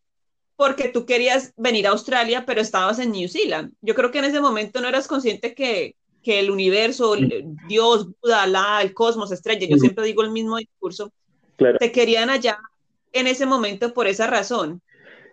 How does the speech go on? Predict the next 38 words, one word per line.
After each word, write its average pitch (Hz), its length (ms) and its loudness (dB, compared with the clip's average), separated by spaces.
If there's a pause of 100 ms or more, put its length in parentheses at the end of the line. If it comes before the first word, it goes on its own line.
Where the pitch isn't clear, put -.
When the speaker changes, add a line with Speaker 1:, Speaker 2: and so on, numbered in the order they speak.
(120)
Speaker 2:
Sí. 175 220 4
Speaker 1:
Y 190 100 6
ya 196 160 2
después 233 300 -2
te 240 80 4
iban 233 180 2
a - 20 -14
dar - 60 -20 (140)
la 208 60 -6
oportunidad 202 520 0
de 208 120 0
venir 196 260 0
acá. 185 400 -2 (680)
Speaker 2:
Yo, 135 220 6
yo 139 180 4
creo, 156 240 6
claro, 160 280 4
que 147 160 4
eso 143 200 2
es - 80 -2
como, 131 880 4 (380)
eh, 117 560 8
independientemente 135 560 4
de 135 60 6
que 139 60 6
la 131 120 4
ge-, - 280 -4
gente 131 340 2
crea 127 420 6
o 117 80 4
no, 120 540 4 (100)
eh, 117 400 6 (760)
en, 123 520 4 (1300)
en 151 140 4
el 147 180 4
cosmos, 139 500 4 (120)
¿no? 135 380 4 (320)
Eh, 139 920 6